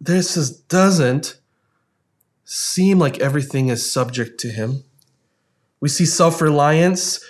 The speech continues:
as full life, and that isolates us and refuses, we refuse help or community. These things, all right, we see these things, and all of a sudden we turn back and we go, "Whoa, I'm far from that spot I was in."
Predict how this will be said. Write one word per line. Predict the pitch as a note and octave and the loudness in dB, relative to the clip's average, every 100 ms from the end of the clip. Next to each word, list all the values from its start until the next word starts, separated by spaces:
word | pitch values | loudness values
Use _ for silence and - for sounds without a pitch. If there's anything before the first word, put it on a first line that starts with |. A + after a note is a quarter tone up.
| - _ - | -20 _ 2
as | E3+ E3 | 2 2
full | - - F3 F3 | -4 0 2 4
life, | E3 F3 F#3 F#3 - - _ _ - | 4 4 4 0 -8 -16 _ _ 0
and | D#3 | 2
that | D#3 | 2
isolates | C#3+ D#3+ F3+ F#3+ F3 F#3 F3+ F#3+ | 2 2 2 2 2 2 2 2
us | F#3 F#3 D#3 | 2 2 2
and | D#3 | 0
refuses, | C#3 F3 F3+ F3 F3 E3 - - - | 0 2 2 4 2 -2 -6 -10 0
we | E3+ | 2
refuse | E3+ F3 E3+ D#3+ | 2 2 0 2
help | C#3+ D#3 F3 - | 2 2 2 0
or | C#3+ | -4
community. | C3+ - C#3 D#3 E3+ F3+ F#3 F#3 - _ _ - | -2 -2 0 2 2 2 2 0 -6 _ _ 0
These | A3 A3+ | 2 2
things, | B3 A3+ G3+ | 4 4 4
all | A#3+ | 4
right, | A3+ G3 | 4 4
we | |
see | G3 - A3+ | 2 2 2
these | A3 G#3+ | 2 2
things, | A3 A3+ G#3 | 2 2 4
and | |
all | F#3 | 4
of | G3+ | 2
a | A3+ | 0
sudden | - G#3+ G3+ - _ - | 0 2 0 -2 _ 0
we | F3 | 0
turn | F3 G#3 G#3 | 2 2 2
back | G3+ G#3+ | 2 2
and | G3 | 2
we | E3 | 2
go, | C#3+ | 2
"Whoa, | C3 G3+ F#3 | 0 0 0
I'm | D#3+ A#3+ A#2+ - _ _ _ _ | 2 0 -2 -6 _ _ _ _
far | - - - E3 C#4+ F#3+ | -18 -10 -2 2 4 2
from | D#3+ C3+ | 2 0
that | A#2 | 0
spot | - - C#3 | -4 -6 -4
I | C3+ | -2
was | A2+ A2+ | -2 -2
in." | B2+ G3 A2 G#2 | 0 0 -2 -8